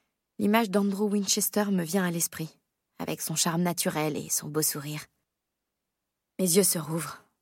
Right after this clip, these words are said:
Ah non, pas question. Je ne peux même pas y penser. Et puis,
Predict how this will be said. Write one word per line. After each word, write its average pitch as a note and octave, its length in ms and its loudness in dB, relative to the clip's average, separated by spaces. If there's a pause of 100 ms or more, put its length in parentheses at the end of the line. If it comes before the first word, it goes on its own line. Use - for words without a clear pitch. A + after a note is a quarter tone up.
(220)
Ah A#3 120 8
non, F#3+ 140 2 (320)
pas F#3 80 -4
question. - 400 -2 (640)
Je - 120 2
ne A#3+ 100 8
peux B3 120 6
même C4 220 4
pas A#3+ 80 2
y G3 100 -2
penser. D#3+ 320 -2 (1700)
Et B3 100 2
puis, A3+ 400 2